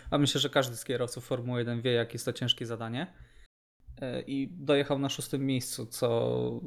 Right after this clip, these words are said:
jest świetnym wynikiem dla K-, McLarena i to jest kolejny fantastyczny wynik tego zespołu. E, co też, e, świetnie pokazuje w-, formę McLarena, tak? E, że nawet jeżeli kwalifikacje im nie wyjdą, to, to są w stanie się odbudować i można,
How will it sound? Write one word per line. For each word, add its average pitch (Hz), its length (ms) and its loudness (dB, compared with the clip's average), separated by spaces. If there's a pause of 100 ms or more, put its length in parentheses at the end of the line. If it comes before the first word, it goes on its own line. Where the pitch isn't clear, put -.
(100)
jest 123 320 -2
świetnym 147 320 4
wynikiem 139 340 2
dla 113 100 0
K-, - 140 -12
McLarena 123 600 4
i 117 60 2
to - 80 0
jest 117 100 0
kolejny 131 340 4
fantastyczny 123 560 0
wynik 123 260 2
tego 120 200 -2
zespołu. 120 580 6 (800)
E, 147 200 4 (560)
co 170 300 10
też, 170 380 0
e, 170 160 6
świetnie 170 340 -2
pokazuje 165 840 4
w-, 160 680 -6
formę 208 300 4
McLarena, 123 560 2
tak? - 440 -4 (420)
E, 120 60 4
że 123 300 2
nawet 131 280 2
jeżeli 131 500 2
kwalifikacje 131 640 2
im 127 100 2
nie 123 120 0
wyjdą, 127 360 2
to, 120 200 4
to 120 140 -2
są 123 180 -2
w - 40 -4
stanie 123 260 2
się 135 120 4
odbudować 120 640 2
i 135 60 -4
można, 131 280 0